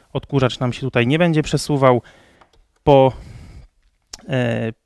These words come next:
prawej stronie odkurzacza jest dostępny też wylot, czyli, e, w momencie, kiedy chcielibyśmy, aby odkurzacz nam służył jako, e, wydmuch, czyli w momencie, kiedy byśmy chcieli zdmuchnąć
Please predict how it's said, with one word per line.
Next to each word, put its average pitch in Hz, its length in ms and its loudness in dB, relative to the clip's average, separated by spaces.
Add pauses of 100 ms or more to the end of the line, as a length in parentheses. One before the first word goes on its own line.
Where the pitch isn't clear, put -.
(380)
prawej 170 320 4
stronie 143 360 -2
odkurzacza 131 640 -2 (180)
jest 135 220 0
dostępny 135 500 -2
też - 440 -4
wylot, 135 580 2 (120)
czyli, 127 420 -4 (680)
e, 131 100 -2
w 120 40 -2
momencie, 135 340 -2
kiedy 127 180 -4
chcielibyśmy, 131 720 -2 (580)
aby 131 200 2
odkurzacz 135 500 0
nam 131 140 -2
służył 135 420 -2
jako, 127 400 2 (1700)
e, 113 480 -2 (220)
wydmuch, 147 500 2
czyli 131 200 -6
w - 20 -4
momencie, 127 360 -2
kiedy 123 200 -2
byśmy 127 260 -4
chcieli 127 320 -4
zdmuchnąć 127 800 -4